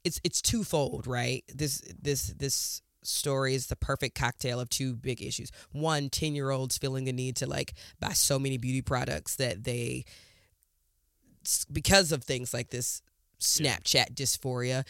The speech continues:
Speaker 1: And two, that parents, like, the big commentary is, like, parents are no longer parenting. They're just letting their kids run into stores, rack up a bill. They don't know the value of a dollar.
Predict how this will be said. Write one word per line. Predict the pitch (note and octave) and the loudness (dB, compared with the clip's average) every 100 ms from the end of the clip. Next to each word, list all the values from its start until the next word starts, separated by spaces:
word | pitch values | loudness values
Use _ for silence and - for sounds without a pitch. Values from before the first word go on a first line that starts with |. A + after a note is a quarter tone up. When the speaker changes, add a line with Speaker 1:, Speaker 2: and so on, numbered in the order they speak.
| - - | -8 -2
Speaker 1:
And | D3 D#3 | 0 2
two, | - - C4 F3+ D#3 D3+ D#3 - - _ | 4 4 6 4 4 2 -2 -8 -20 _
that | C#3+ D3+ D3 - | 2 6 6 6
parents, | - F#3 F#3 D#3+ C#3+ - - | 4 4 6 4 2 0 0
like, | C#3 C3 | 0 2
the | C#3 | 4
big | D3 B3+ | 8 8
commentary | - D3+ C#3 C3+ C3 C3+ | 6 2 2 -2 -2 -2
is, | C3 | -4
like, | - | -2
parents | - G3+ A#3+ A3+ | 0 4 4 4
are | G3 | 2
no | F3+ | 4
longer | E3+ D#3 C#3+ | 4 4 4
parenting. | C3+ B2+ A#2 - - - - - - | 4 4 2 -2 -6 -8 -14 -16 -4
They're | D3 | 0
just | D#3 | 0
letting | C#3 D#3 F3 | 4 6 6
their | G3+ | 4
kids | G3 F3+ E3+ D3 | 4 4 4 4
run | D3+ F3+ | 4 4
into | F#3 | 2
stores, | - E3 D#3 D3 | 4 4 4 2
rack | C3 D3 D#3 | 6 6 6
up | E3 | 4
a | D#3+ | 4
bill. | C#3 C#3+ C#3 | 4 4 4
They | C#3 C#3 | 2 2
don't | D3+ | 2
know | D3+ | 2
the | D3+ | 2
value | C#3 C#3 C#3+ | 4 4 4
of | C#3 | 2
a | |
dollar. | C3+ C3 B2+ C3 B2+ | 2 4 4 2 0